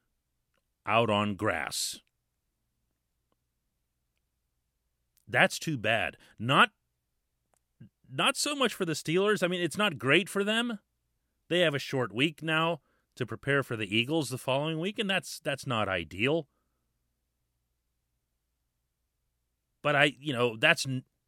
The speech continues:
fairly normal stuff. You know, they're, they'll be able to overcome that. Uh, Mike Tomlin can manage practices in advance of the Eagles to make sure he's not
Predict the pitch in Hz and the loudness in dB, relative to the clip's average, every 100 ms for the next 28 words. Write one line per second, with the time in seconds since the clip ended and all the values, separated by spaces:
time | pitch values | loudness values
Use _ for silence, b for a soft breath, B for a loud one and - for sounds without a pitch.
0 | _ _ _ 143 143 139 127 123 113 120 | _ _ _ 4 4 4 0 -2 -2 0
1 | 123 117 107 - 113 120 143 - - _ | -2 -2 -4 -2 2 2 2 -8 -20 _
2 | 113 104 120 123 131 120 143 135 117 _ | -6 -4 -2 -2 -2 0 -2 -2 -8 _
3 | - 123 127 113 107 101 110 104 104 - | -6 -2 0 -2 -4 -2 -4 -4 -8 -6
4 | 107 107 113 120 _ b b b b - | -2 2 2 0 _ b b b b -10
5 | 98 98 131 139 - 139 135 113 101 98 | -8 -2 0 0 -2 -2 -2 -4 -6 -6
6 | 98 107 113 101 - 107 107 113 - 123 | -2 0 -2 -6 -2 -2 -2 -6 -6 -6
7 | 117 104 95 104 104 - 98 98 98 104 | -6 -8 -6 -4 -4 -6 -8 -6 -4 -2
8 | 113 110 107 107 92 117 107 107 104 101 | -4 -4 -6 -6 -4 -4 -4 -4 -4 -4